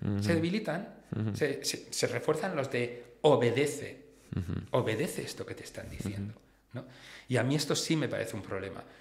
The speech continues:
Speaker 2: porque yo cada vez veo más que, que es una trampa del cerebro, que estamos realmente muy preparados para moldarnos ese gastar poco.
Speaker 1: Ujú.
Speaker 2: Y ahora mismo nos están diciendo muchas cosas. Y ojo, hay mucha gente que no quiere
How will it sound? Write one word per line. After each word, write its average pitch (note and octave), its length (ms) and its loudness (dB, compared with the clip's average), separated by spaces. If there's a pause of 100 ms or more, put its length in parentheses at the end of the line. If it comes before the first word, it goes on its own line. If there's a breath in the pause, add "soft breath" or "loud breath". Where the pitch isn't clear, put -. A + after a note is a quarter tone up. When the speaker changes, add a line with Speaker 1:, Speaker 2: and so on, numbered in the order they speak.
(140 soft breath)
Speaker 2:
porque A2+ 240 2
yo B2+ 140 4
cada B2+ 240 6
vez C#3+ 160 2
veo C#3+ 200 2
más D3 220 0
que, - 180 -8 (260 loud breath)
que - 80 0
es - 100 0 (120)
una B2+ 140 4
trampa E3+ 260 4
del - 100 -6
cerebro, F#2 380 -6
que - 80 -10
estamos C3 380 -2 (380 loud breath)
realmente C3+ 480 2
muy C3+ 480 2 (920)
preparados A#2 840 2 (240)
para G2+ 200 -2
moldarnos G#2 540 -4
ese C3 180 -6
gastar G2 340 -10
poco. - 320 -12 (140)
Speaker 1:
Ujú. G2 180 -2
Speaker 2:
Y G#2 40 6
ahora A#2+ 320 2
mismo D#3 580 -4 (180 soft breath)
nos G#2 140 -8
están A#2 220 -4
diciendo B2 280 -6
muchas - 280 -6
cosas. - 400 -10
Y A#2 120 -2
ojo, C3 300 -4 (340 loud breath)
hay A#2 120 2
mucha B2+ 240 -2
gente D3 460 -6 (400)
que G#2 120 -2
no A#2+ 160 -2
quiere - 580 0